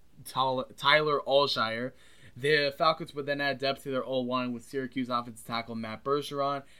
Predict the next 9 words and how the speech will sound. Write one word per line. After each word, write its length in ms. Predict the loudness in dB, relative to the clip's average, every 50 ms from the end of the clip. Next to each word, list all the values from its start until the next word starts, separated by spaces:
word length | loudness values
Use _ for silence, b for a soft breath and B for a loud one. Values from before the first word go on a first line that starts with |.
| b b
and 160 | -4 0 2
later 320 | 4 6 6 6 6 6
on, 320 | 4 4 4 4 2 0 -2 0
uh, 240 | 2 4 4 2 2
South 260 | 0 0 0 0 0
Carolina 400 | -2 -4 -2 -2 -2 -2 -2 -2
guard 280 | 0 2 0 0 0
Javon 500 | -2 -4 -4 -4 -2 -2 -2 -2 -2 -4 -4
Gwyn. 340 | -2 -2 0 0 -2 -6